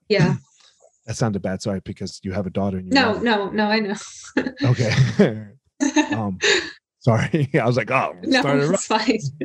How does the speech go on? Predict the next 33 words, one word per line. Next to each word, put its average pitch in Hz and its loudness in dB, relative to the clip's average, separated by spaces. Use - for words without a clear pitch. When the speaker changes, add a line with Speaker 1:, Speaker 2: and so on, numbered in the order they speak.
Speaker 1:
<laughs> - -
It 311 0
did. 254 2
<laughs> - -4
Speaker 2:
Yeah, 165 4
it's, 135 -6
I'm 147 4
sure 165 2
it 151 2
wasn't 147 4
easy, 131 0
but 131 2
you 131 2
s-, - -4
you're 123 4
still 139 2
here 123 0
now, 135 -2
you 107 -4
know? 117 -2
So, - -6
Speaker 1:
Yeah. 92 0
Speaker 2:
um, 95 -6
that 127 2
example 135 0
that 107 2
you're 95 0
talking 107 2
about 104 4
that 92 0
you 101 2
wanna 104 2
set, - -2